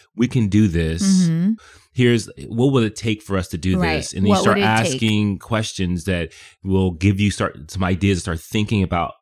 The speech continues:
Speaker 1: things outside of the box. And then you start thinking about your actions bigger.
Speaker 2: Mm-hmm.
Speaker 1: You know, you think, "Okay, I gotta take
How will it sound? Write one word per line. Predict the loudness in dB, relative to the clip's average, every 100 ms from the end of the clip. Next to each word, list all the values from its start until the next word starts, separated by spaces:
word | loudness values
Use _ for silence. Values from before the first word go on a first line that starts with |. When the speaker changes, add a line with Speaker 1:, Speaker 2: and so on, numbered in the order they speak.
| _
Speaker 1:
things | 0 0 0
outside | -6 -2 -2
of |
the | 0
box. | 2 0 0
And | -2
then | -2
you |
start | -2 -4 -2
thinking | -2 -2
about | -2 -2
your | -4 -6
actions | -6 -8 -8 -8 -6
bigger. | -8 -10 -10 0
Speaker 2:
Mm-hmm. | 4 4 4 2
Speaker 1:
You | 2
know, | 2
you | 0
think, | -2 -4
"Okay, | -4 -4
I |
gotta | -4
take | -4 -6